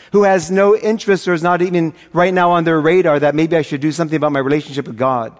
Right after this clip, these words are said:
God is calling you as well. When he says, "Come unto me, all ye that labor and are heavy laden,"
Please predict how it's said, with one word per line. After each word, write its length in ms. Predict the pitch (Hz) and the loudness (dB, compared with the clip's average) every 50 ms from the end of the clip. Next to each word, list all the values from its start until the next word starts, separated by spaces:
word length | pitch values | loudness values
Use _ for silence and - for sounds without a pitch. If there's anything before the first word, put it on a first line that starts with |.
| _ _ _ _ _ _ _ _ _ - | _ _ _ _ _ _ _ _ _ -8
God 520 | 117 131 147 156 165 170 170 175 180 180 - | -4 -2 0 0 0 0 -2 -4 -6 -6 -6
is 180 | 160 143 123 - | -4 -4 -4 -6
calling 580 | - - 151 147 147 143 147 147 147 151 139 - _ _ _ | -10 -6 -4 -2 -2 -2 -4 -4 -6 -6 -10 -14 _ _ _
you 380 | - 123 123 127 127 131 135 143 | -10 -6 -4 -4 -2 -4 -6 -8
as 240 | - 123 117 101 104 | -10 -12 -12 -14 -12
well. 420 | 98 104 113 110 104 98 101 101 - _ _ _ _ _ _ _ _ - - - | -12 -10 -10 -10 -10 -12 -14 -20 -20 _ _ _ _ _ _ _ _ -20 -12 -6
When 140 | 147 165 175 | -2 -2 0
he 60 | 180 | 0
says, 340 | 175 - 208 202 196 180 - | 0 0 0 2 0 0 -4
"Come 280 | - - 175 202 220 | -6 -4 -2 0 0
unto 240 | 240 254 - - 233 | 0 -2 -2 -2 0
me, 220 | 226 208 202 208 220 | 2 2 2 2 2
all 280 | 190 180 170 202 226 | 2 2 2 2 2
ye 140 | 233 220 226 | 2 0 0
that 160 | 190 202 190 | 2 2 4
labor 260 | 185 180 190 208 202 | 4 4 4 2 2
and 80 | 196 185 | 0 0
are 80 | 170 156 | 0 0
heavy 220 | 165 175 165 165 | 0 0 2 2
laden," 400 | 165 170 170 165 160 151 156 147 | 2 2 2 0 0 -2 -2 -6